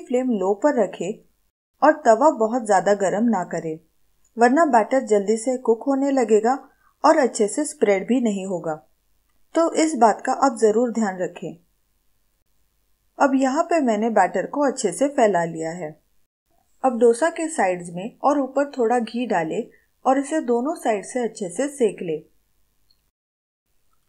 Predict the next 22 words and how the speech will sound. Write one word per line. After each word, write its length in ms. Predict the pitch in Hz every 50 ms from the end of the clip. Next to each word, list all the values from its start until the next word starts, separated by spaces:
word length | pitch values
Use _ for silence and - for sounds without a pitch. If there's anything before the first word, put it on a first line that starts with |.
| _ _ _ _ _ _ _ _ _ -
ये 160 | 247 277 339
व्रत 300 | 349 302 269 247 233 247 -
का 80 | 294 277 -
आटा 280 | 208 196 190 - 226 233 226 -
आप 160 | 247 247 226
जब 200 | 208 214 202 180
भी 140 | 170 262 302
लें 320 | 285 226 175 175 208 - - _ _ _ -
तो 60 | 269 269
आप 200 | 269 269 269 - -
एक 240 | 254 285 311 302
बात 260 | 254 277 269 262 262 -
का 120 | - 302
ध्यान 300 | 285 240 233 226 208 202 202
रखें 300 | 180 165 170 - 208 214
कि 140 | 220 - 302 294 -
आटा 260 | 202 190 190 - 240 262
फ्रेश 420 | 262 - 196 208 214 214 - -
यूज़ 200 | 202 185 180 180 - -
करें। 240 | 185 170 165 160 160 _ _ _ _ _ _ _ _ _ _ -
अगर 260 | 233 233 226 320 349
आटा 280 | 311 269 254 254 285